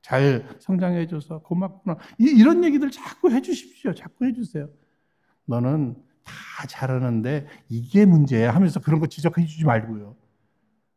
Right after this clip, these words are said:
몰라서 못하는 게 아니에요. 안 되는 거예요. 잘. 다 알아요. 관계까지 나빠지지 않도록, 예? 좋은 관계를 유지해야 정말 저들이 나를 필요로 할 때 내게 달려오지요.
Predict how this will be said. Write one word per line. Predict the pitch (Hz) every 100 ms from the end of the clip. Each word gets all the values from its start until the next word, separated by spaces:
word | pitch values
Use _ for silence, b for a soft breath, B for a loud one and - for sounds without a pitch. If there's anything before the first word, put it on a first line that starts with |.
| _
몰라서 | 127 160 170
못하는 | 180 160 151 147
게 | 156
아니에요. | 123 113 135
안 | 151 107
되는 | 135 156 170
거예요. | 143 95 95
잘. | - 87 98 117 _ _ _ _ _ _
다 | - - - 90
알아요. | 110 117 92 104 _ _ _ _ _ _ _ _ _ _ _ _ _ -
관계까지 | 151 220 247 240 240
나빠지지 | 240 208 247 220 226
않도록, | 214 190 180 208 254 135 - - _ _ _
예? | 190 262 - -
좋은 | 180 254 277
관계를 | 214 226 240 233
유지해야 | 160 151 202 180 175 220 220 - -
정말 | - 254 277 294
저들이 | 285 220 240 247
나를 | 220 185 214
필요로 | 214 220 202
할 | 196
때 | 190
내게 | 175 190
달려오지요. | - 170 180 143 135 127 110 135 165